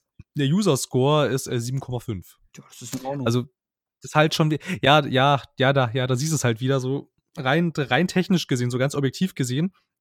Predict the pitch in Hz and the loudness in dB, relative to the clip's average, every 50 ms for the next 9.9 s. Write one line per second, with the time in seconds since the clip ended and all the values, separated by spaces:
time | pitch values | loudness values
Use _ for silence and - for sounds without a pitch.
0 | _ _ _ _ _ _ - 139 147 160 143 147 143 - 139 139 - - 131 135 | _ _ _ _ _ _ -4 0 0 2 2 2 2 0 -4 -4 -2 0 0 0
1 | 151 160 - - - 185 - - 175 - - 202 185 156 - - - - - - | 0 -2 -4 -4 -4 -2 0 0 0 2 4 4 4 4 4 0 -6 -18 -20 -20
2 | - - - 139 139 - 175 175 185 175 160 170 - - 147 - - 185 165 - | -8 0 2 4 4 4 4 2 2 2 0 0 -2 -4 -6 -4 -4 -4 -2 0
3 | 180 170 170 156 139 - 143 165 165 170 170 165 165 160 156 - _ _ _ _ | 0 0 0 -2 -4 -4 -4 -2 2 4 4 6 6 4 2 0 _ _ _ _
4 | _ _ _ - 131 147 156 - - 190 196 202 196 - - 147 143 151 147 - | _ _ _ 2 2 4 4 6 6 6 6 6 4 2 0 -2 0 -2 -2 0
5 | 135 135 131 139 190 196 - - 120 117 120 113 - - 123 110 107 113 117 - | 0 0 0 0 -2 -2 -2 -2 -2 -2 -2 -2 -4 -2 -2 0 0 0 -2 -2
6 | 123 - - 120 113 - - 135 143 - 135 117 127 120 - - - 135 - - | -6 -6 -6 -8 -8 -6 -8 -8 -8 -6 -6 -6 -6 -8 -6 -6 -6 -6 -6 -8
7 | - - - 135 127 123 - 131 - - - - - - - - - - - - | -10 -6 -4 -2 -2 -2 -2 -4 -4 -6 -10 -12 -12 -12 -10 -10 -10 -10 -12 -12
8 | - - 113 104 104 101 104 92 95 95 101 104 107 123 107 107 113 131 131 135 | -8 -8 -8 -6 -6 -6 -6 -6 -6 -6 -6 -6 -6 -6 -6 -6 -6 -8 -8 -10
9 | 113 - - 117 - - - 127 151 151 113 107 107 110 113 123 120 | -10 -10 -12 -16 -16 -12 -10 -10 -8 -8 -8 -8 -8 -8 -10 -12 -14